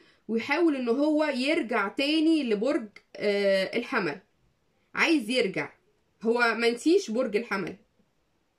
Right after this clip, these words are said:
هو منسيش برج الحمل. وشايفة البعض منكم كأنكم كده ايه، آه، روح واحدة،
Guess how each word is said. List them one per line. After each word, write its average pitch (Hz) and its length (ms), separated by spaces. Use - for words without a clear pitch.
هو 254 260
منسيش 240 440
برج 226 220
الحمل. 214 340
وشايفة 320 420
البعض 294 340
منكم 339 300
كأنكم 285 500
كده 311 240
ايه، 277 440
آه، - 260
روح 349 260
واحدة، 269 540